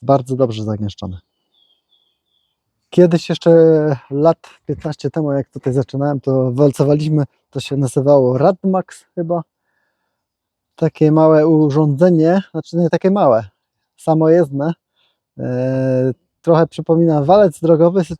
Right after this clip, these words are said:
tyle że było z kolcami i też wibri-, wibrowało. I czymś takim, że żeśmy kiedyś zagęszczali. Teraz już, e, żeby było oczywiście szybciej,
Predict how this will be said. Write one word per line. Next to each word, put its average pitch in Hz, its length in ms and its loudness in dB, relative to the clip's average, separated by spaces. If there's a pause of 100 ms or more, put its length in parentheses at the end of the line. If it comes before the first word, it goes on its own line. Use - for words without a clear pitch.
(220)
tyle 160 200 -2
że 151 80 0
było 147 280 -2
z - 120 -12
kolcami 131 440 -4
i 135 40 -12
też 123 200 -4
wibri-, 127 360 -2
wibrowało. 147 680 2 (920)
I - 60 -10
czymś 151 200 -4
takim, 135 300 -4
że 113 100 -6
żeśmy 110 240 -8
kiedyś 107 240 -2
zagęszczali. 107 580 -4 (400)
Teraz 135 280 -6
już, - 280 -10
e, 120 300 -2
żeby 135 300 -2
było 135 200 0
oczywiście 127 420 -8
szybciej, 175 520 0